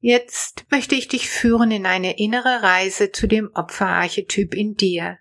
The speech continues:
dass du ihn dir bewusst machst und dadurch erkennen und auch erlösen kannst. Wenn du gerade mit dem Auto, mit dem Fahrrad oder zu Fuß unterwegs bist, dann such dir bitte einen lauschigen Platz zum Innehalten.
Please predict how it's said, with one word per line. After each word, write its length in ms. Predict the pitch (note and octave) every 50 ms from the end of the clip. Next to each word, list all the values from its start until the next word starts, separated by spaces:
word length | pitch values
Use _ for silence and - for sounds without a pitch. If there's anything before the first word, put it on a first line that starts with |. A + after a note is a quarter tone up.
| _ _ -
dass 200 | G3 G3+ - -
du 100 | - A#3
ihn 180 | G#3 A3 G#3+
dir 380 | G3+ G#3 G3+ G3 F#3+ F#3+ - -
bewusst 680 | - E3 D3 C#3+ D3 D3+ D3+ D#3+ E3+ - - - - -
machst 600 | B3+ C4+ C#4 C#4+ - - - - - - - _ _ _ _ _ _ _ _ _ _ _ _ _ _ _ _ _ _ _ _ _ _ _ _ _ _ _ _ _ _
und 540 | - - B3 B3 B3+ B3+ B3 - - - - -
dadurch 760 | A3+ G#3 G#3+ G#3+ G#3+ G#3+ A3+ A3 A3 G#3 - - - - _ -
erkennen 760 | - D#3+ E3 - - - - - G3+ F#3+ F#3+ G#3+ A3+ A#3 A#3+
und 360 | A#3+ A#3 A#3 A3+ A3 - - - -
auch 320 | - F#3 F3+ F#3 F#3 - - - - - -
erlösen 500 | G#3+ G#3 F#3+ G3 F3+ F3 - F3 F3 E3+
kannst. 600 | - - F#3+ - F3+ - - - - _ _ _ _ _ _ _ _ _ _ _ _ _ _ _ _ _ _ _ _ _ - - - - -
Wenn 160 | B3 C4+ C#4+
du 100 | D4 D4
gerade 360 | C#4+ C#4 C4 B3+ A#3+ A#3 A#3
mit 200 | G#3+ G3+ - -
dem 160 | F#3 F3 F3
Auto, 340 | - F#3 F#3+ A#3 B3+ - D4+
mit 180 | D4+ C#4+ A3+ -
dem 140 | E3+ F3 E3+
Fahrrad 480 | - - A#3+ B3 B3 C#4+ C#4 C4+ -
oder 240 | G3+ F#3+ F3+ F3 -
zu 140 | - - G#3+
Fuß 320 | - - D4 D4 C#4+ -
unterwegs 580 | D4+ C4 - B3+ A#3+ A#3 A#3+ A3+ A3+ - - -
bist, 340 | - A#3 A#3 A3+ - - -
dann 280 | C4 C4 B3+ C4 C4
such 240 | B3 - A3+ G#3+ -
dir 180 | - A3+ G#3+ -
bitte 260 | G#3 G3+ - G#3+ G3+
einen 360 | G3 F#3+ G3 G3+ G3+ G3+ G#3
lauschigen 680 | G3+ G3+ F#3+ F#3+ F#3 F#3+ G3+ G3 - - G#3+ G#3 G#3 G3+
Platz 380 | - - F#3 E3+ - - -
zum 160 | - G3+ F#3+
Innehalten. 840 | E3+ F#3+ F3+ F3 F3+ F3+ F#3+ F#3 F#3 F#3 - - - G3+ G3 G3+